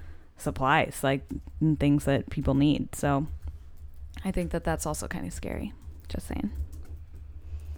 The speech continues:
<sighs> I know. I'm worried about your lungs too, Katie.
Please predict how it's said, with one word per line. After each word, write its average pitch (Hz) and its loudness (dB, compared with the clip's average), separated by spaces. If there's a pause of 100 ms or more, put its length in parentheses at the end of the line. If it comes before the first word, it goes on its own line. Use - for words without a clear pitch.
(1500)
<sighs> 208 2 (2750)
I 160 4
know. 165 8
I'm 156 8
worried 180 8
about 180 6
your 180 4
lungs 170 8
too, 160 0
Katie. 151 4